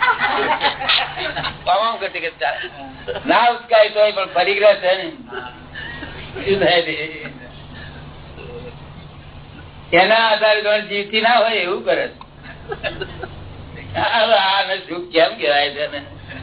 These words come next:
સાયકલ ને આપણે ઉચકી લઈ જવાની હોય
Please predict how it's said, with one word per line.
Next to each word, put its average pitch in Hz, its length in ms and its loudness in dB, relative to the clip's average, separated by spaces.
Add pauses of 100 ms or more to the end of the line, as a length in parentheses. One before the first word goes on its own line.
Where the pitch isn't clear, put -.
(2000)
સાયકલ 185 380 4
ને 214 60 2
આપણે 202 300 2
ઉચકી 202 260 0
લઈ 190 160 2
જવાની 196 300 4
હોય 185 360 6